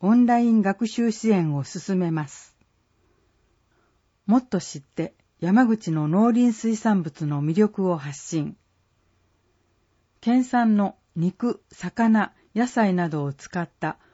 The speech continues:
料理や花の楽しみ方を動画で紹介するウェブサイト、山口ぶちうまクッキングを開設しました。県内のシェフが考案した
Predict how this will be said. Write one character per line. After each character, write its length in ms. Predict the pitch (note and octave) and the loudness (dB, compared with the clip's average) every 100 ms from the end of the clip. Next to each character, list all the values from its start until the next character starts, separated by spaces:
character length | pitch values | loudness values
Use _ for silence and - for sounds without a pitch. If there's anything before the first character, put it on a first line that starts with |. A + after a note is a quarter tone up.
| _ _ | _ _
料 280 | F3+ A#3+ B3+ | 0 2 4
理 140 | F#3+ E3 | 2 0
や 160 | D3+ | -4
花 260 | - F#3+ A#3 | 0 2 4
の 160 | A3 A3 | 4 2
楽 240 | G3+ A3+ | 2 2
し 120 | A3 | 2
み 140 | A3 A3 | 2 2
方 300 | G3 F#3+ D#3 | -2 -4 -4
を 160 | C#3+ - | -6 -4
動 220 | G3+ A#3+ | 0 2
画 120 | A3+ | 2
で 120 | G#3+ | 0
紹 280 | G#3+ A3+ A3+ | 0 0 -2
介 240 | A3 G3+ | 0 -2
す 180 | F#3+ F#3+ | -2 -4
る 180 | F3 E3+ | -4 -6
ウ 120 | A3+ F#3 | -2 2
ェ 120 | A3+ | 4
ブ 120 | G#3 | 2
サ 200 | G#3 F#3+ | -2 -4
イ 80 | D3+ | -6
ト、 260 | - D#3+ _ _ _ _ _ _ _ | -8 -14 _ _ _ _ _ _ _
山 320 | F#3 G3+ B3+ | 2 4 4
口 340 | F#3 E3+ - - | 4 -4 -10 -12
ぶ 140 | E3+ A3 | -6 -6
ち 180 | - F#3+ | 0 0
う 100 | D3+ | 0
ま 240 | D3 C#3+ _ _ | -2 -6 _ _
ク 140 | - A3 | -6 -6
ッ 40 | G#3+ | -6
キ 140 | - D#3+ | -8 -6
ン 140 | D3 | -4
グ 200 | D3+ - _ _ _ | -8 -12 _ _ _
を 120 | A3+ | -6
開 220 | A3 G#3+ G#3 | -2 0 0
設 300 | G3+ - E3+ | -2 -8 -8
し 140 | - | -4
ま 160 | D#3+ C#3+ | -6 -6
し 100 | - | -10
た。 220 | - - _ _ _ _ _ _ _ _ _ _ _ - | -14 -14 _ _ _ _ _ _ _ _ _ _ _ 2
県 180 | C4+ | 4
内 200 | B3 G3 | 4 4
の 120 | E3 D#3 | 0 -2
シ 160 | - | 0
ェ 40 | G3+ | -2
フ 120 | F3 | -2
が 140 | D3+ | -4
考 300 | C#3+ G3 G3 | -4 -2 0
案 160 | F3 E3+ | 0 -2
し 100 | - | -6
た 220 | E3 D3+ | -8 -8